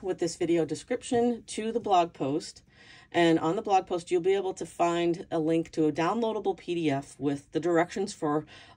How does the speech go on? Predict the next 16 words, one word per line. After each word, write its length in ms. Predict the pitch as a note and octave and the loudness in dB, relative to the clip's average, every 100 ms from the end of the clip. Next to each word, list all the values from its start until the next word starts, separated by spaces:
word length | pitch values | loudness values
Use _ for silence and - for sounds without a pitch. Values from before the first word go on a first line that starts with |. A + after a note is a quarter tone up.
| - | 6
all 180 | D#3 F#3+ | 8 8
five 560 | - F3+ E3+ E3 D#3+ | 6 6 6 4 2
of 180 | - D#3 | -2 -2
these 120 | D3+ | -2
projects 420 | D3 C#3+ C3 B2 - | -4 -4 -4 -6 -8
for 120 | C#3 | -8
how 240 | - D#3 | -2 -2
to 360 | E3 F3 D#3+ D3+ - - - - _ | 0 4 4 2 -8 -20 -20 -20 _
cut 240 | - - | -2 0
your 100 | A3+ | 2
paper 560 | A3 - F3+ - F3+ F#3+ - - | 0 2 0 0 -2 -4 -8 -2
and, 320 | D3+ D#3 D#3+ - | 0 0 -2 -2
um, 300 | D3 C#3+ C#3 | 0 2 0
score 320 | - F#3+ G3 | 0 2 2
your 100 | F#3 | 2
paper. 400 | - D#3+ C#3+ | 2 0 0